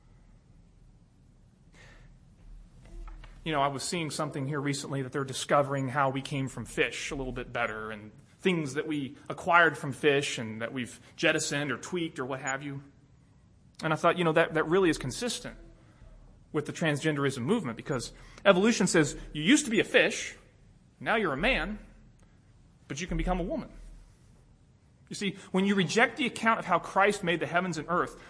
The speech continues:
you're declaring moral and intellectual bankruptcy. You have nothing left. So as we define what a woman is, we need to define also what a man is, since the woman is someone who's taken out of a man,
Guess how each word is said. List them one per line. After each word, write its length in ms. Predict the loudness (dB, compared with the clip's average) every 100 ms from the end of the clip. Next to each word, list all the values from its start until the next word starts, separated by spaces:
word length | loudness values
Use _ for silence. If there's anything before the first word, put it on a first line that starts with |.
| -10
you're 160 | 2 2
declaring 460 | 2 2 4 4
moral 360 | 2 2 4 4
and 120 | 0
intellectual 600 | -4 -2 2 0 2 -4
bankruptcy. 640 | 0 0 0 -4 -4 -14 -18 -20 -20 -6
You 100 | -4
have 280 | 6 6 8
nothing 320 | 4 2 0
left. 440 | 0 0 -10 -20 -20 -20 -20 -20 -20 -20 _ _ _ _ _ -20 _ _ _ _ _ _ _ -8
So 200 | 0 2
as 120 | 2
we 100 | -2
define 340 | 0 4 4
what 80 | 4
a 40 |
woman 300 | 4 2 2
is, 160 | 2 2
we 60 | -2
need 120 | -2
to 60 |
define 340 | -6 -2 -2 0
also 220 | -2 -4
what 160 | -4 -4
a 20 |
man 300 | -4 -4 -4
is, 160 | -8
since 200 | -8 -6
the 60 | -4
woman 280 | -2 0 -2 -4 -2
is 140 | 2
someone 180 | 4 6
who's 140 | 4
taken 260 | 6 6 8
out 100 | 6
of 100 | 6
a 40 |
man, 340 | 2 2 0